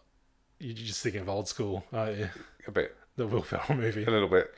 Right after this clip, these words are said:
Speaker 1: I don't think I've seen a single college film that had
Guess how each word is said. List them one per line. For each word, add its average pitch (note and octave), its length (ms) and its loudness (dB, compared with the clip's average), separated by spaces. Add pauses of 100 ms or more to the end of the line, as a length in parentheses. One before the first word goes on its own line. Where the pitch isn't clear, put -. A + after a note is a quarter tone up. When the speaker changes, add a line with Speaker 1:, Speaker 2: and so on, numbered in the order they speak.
(1120)
Speaker 1:
I B2+ 80 4
don't D3+ 100 8
think D3+ 140 4
I've A#2+ 80 2
seen A#2 180 2
a A2 60 0
single A2+ 600 0 (540)
college A2 460 2
film G2+ 600 -4 (520)
that A2 140 -2
had G#2 180 2